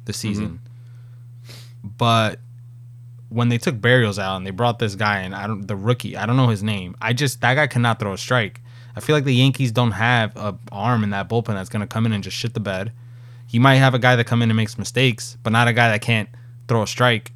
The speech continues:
Speaker 1: right?
Speaker 2: Mm-hmm.
Speaker 1: And then
Speaker 2: Mm-hmm.
Speaker 1: there was nobody else in that bullpen. Fernando Rodney, like, that's who you're gonna go with. Um,
Speaker 2: Are you talking, are
Speaker 1: I
Speaker 2: you
Speaker 1: just
Speaker 2: talking about Tyler Duffy?
Speaker 1: Duffy, yeah, that guy. No, no, not Duffy. Duffy was, is who they should have brought in,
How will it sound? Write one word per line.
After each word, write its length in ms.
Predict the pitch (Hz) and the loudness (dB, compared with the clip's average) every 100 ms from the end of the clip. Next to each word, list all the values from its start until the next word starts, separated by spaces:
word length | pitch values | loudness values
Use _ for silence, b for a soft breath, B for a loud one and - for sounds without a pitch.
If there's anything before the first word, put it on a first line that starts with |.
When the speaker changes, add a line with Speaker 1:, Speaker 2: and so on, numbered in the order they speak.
| B B B B - | B B B B -8
Speaker 1:
right? 280 | 104 117 120 | 0 0 0
Speaker 2:
Mm-hmm. 340 | 101 98 101 107 | -6 -8 -8 -4
Speaker 1:
And 540 | 120 120 120 113 107 101 | -2 0 2 0 -2 0
then 160 | 123 | 2
Speaker 2:
Mm-hmm. 40 | 147 | 4
Speaker 1:
there 100 | 156 | 4
was 160 | 156 | 4
nobody 340 | 131 156 156 147 | 4 4 2 2
else 420 | 185 117 - - - | 0 -4 -8 -14 -6
in 100 | 113 | -2
that 140 | 113 104 | 0 0
bullpen. 380 | 107 - 98 90 | -4 -6 -8 -4
Fernando 300 | 110 131 131 | -2 0 2
Rodney, 400 | 101 120 151 156 | 2 2 0 -2
like, 220 | 110 104 - | -2 -4 -4
that's 380 | 104 120 - - - - - - - | -4 -4 -6 -14 -18 -20 -20 -18 -8
who 80 | 120 | -2
you're 100 | 131 | 0
gonna 160 | 135 135 | 0 0
go 140 | 139 | -2
with. 260 | 139 147 - B B B - | -2 -4 -6 B B B -8
Um, 440 | 98 107 107 104 | -2 0 0 0
Speaker 2:
Are 60 | 104 | 2
you 100 | 120 | 2
talking, 240 | 139 131 135 | 2 0 -2
are 60 | - 110 | -2 0
Speaker 1:
I 80 | |
Speaker 2:
you 40 | 117 | 2
Speaker 1:
just 160 | 135 | 2
Speaker 2:
talking 40 | 135 | 2
about 140 | 117 - | 0 0
Tyler 300 | 113 110 92 | 0 0 0
Duffy? 360 | 104 107 143 - - - - - - - - - - - - - | 0 0 -2 -10 -16 -20 -20 -20 -20 -20 -20 -20 -20 -20 -8 0
Speaker 1:
Duffy, 340 | 120 120 113 | 0 0 -4
yeah, 440 | 92 107 110 92 | -4 -2 0 -2
that 260 | 90 117 117 | 0 0 0
guy. 240 | 90 92 113 | -4 -8 2
No, 200 | 151 135 | 6 8
no, 120 | 117 | 8
not 160 | 120 113 | 4 4
Duffy. 360 | 110 - 87 - - | 2 0 -12 -14 -2
Duffy 320 | 135 160 160 | 4 4 4
was, 240 | 127 127 - | 2 2 0
is 200 | 123 113 | -2 2
who 100 | 127 | 2
they 100 | 107 | 2
should 220 | - 139 | 2 2
have 100 | 101 | 2
brought 220 | 101 92 | -2 -4
in, 200 | 90 87 | -8 -12